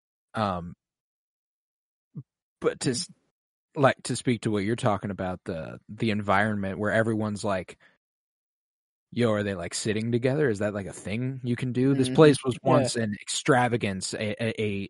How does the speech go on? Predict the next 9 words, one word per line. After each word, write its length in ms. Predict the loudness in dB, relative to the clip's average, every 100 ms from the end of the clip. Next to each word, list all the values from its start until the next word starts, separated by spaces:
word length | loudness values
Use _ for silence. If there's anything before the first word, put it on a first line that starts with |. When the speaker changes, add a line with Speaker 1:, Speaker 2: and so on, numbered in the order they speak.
| -6
Speaker 1:
a 140 | -6 -2
venue. 600 | 0 0 -2 -4 -6 2
Every, 320 | 6 8 6 4
if 200 | -4 2
you 100 | 6
were 160 | 6 6
there, 440 | 4 2 4 2
it 120 | 2 0
was 360 | 0 -2 -8